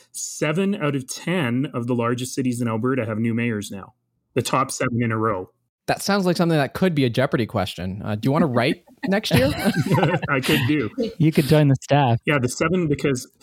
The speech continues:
Speaker 1: only Medicine Hat ran for re-election and he lost badly. Um, and so the top seven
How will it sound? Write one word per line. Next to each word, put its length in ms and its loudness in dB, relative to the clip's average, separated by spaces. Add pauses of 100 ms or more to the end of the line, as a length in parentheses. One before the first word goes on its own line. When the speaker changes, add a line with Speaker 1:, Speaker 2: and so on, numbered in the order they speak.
(160)
Speaker 1:
only 280 4
Medicine 380 0
Hat 280 0
ran 320 0
for 140 -2
re-election 520 -2
and 100 -2
he 120 2
lost 500 -2
badly. 540 -2 (400)
Um, 720 2
and 300 0
so 100 -6
the 100 -4
top 280 -2
seven 480 -2